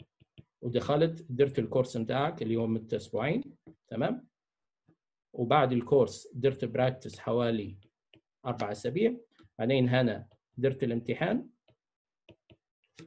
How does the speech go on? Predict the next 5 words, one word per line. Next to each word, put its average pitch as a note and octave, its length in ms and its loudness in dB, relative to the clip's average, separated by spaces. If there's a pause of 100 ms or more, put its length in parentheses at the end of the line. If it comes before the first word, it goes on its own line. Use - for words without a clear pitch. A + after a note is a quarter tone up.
(300)
وعادة D#3 400 0
النتيجة C3 500 2
تطلع B2 380 0
بعد G#2+ 260 -2
أسبوعين. F2 480 -14